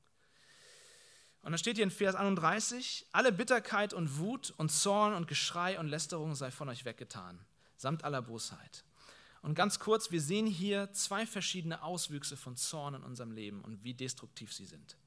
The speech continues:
Zwei Richtungen, wenn du genau hinguckst. Zorn, der sich nach innen und Zorn, der sich nach außen richtet. Das war falsch von der Bewegung. Zorn, der sich nach innen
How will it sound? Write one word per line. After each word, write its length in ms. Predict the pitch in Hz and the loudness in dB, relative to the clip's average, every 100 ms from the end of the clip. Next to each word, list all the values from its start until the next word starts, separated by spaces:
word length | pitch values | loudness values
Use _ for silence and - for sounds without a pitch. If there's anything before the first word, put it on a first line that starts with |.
| _ _ _ - - _ _ _ _ - | _ _ _ -20 -20 _ _ _ _ -6
Zwei 320 | - 175 175 | 4 6 6
Richtungen, 540 | 233 - - 156 110 - - | 6 4 2 -4 -6 -16 -10
wenn 140 | 123 | -6
du 80 | 131 | -4
genau 260 | 143 143 127 | -2 -2 -4
hinguckst. 580 | 117 - - - - - _ _ _ - - | -6 -10 -14 -14 -14 -18 _ _ _ -20 -4
Zorn, 400 | - 226 233 220 | 4 8 10 10
der 120 | 196 | 6
sich 140 | 170 | 2
nach 140 | 170 - - | -2 -2 2
innen 300 | 247 302 277 | 2 2 -2
und 200 | 185 180 | -4 0
Zorn, 300 | - 214 214 | 2 4 4
der 120 | 190 | 4
sich 100 | 170 | 2
nach 200 | 180 - | -2 0
außen 300 | 175 180 156 | 2 2 0
richtet. 480 | 117 - - - - _ _ _ _ _ | -6 -8 -12 -18 -20 _ _ _ _ _
Das 120 | - | -18
war 60 | 87 | -16
falsch 240 | 92 95 | -12 -12
von 120 | 101 | -12
der 60 | 90 | -14
Bewegung. 340 | 85 82 85 | -14 -14 -10
Zorn, 240 | - 180 185 | 0 2 4
der 100 | 170 | 4
sich 100 | 196 | 8
nach 200 | 214 190 | 8 10
innen 380 | 214 277 294 | 6 6 0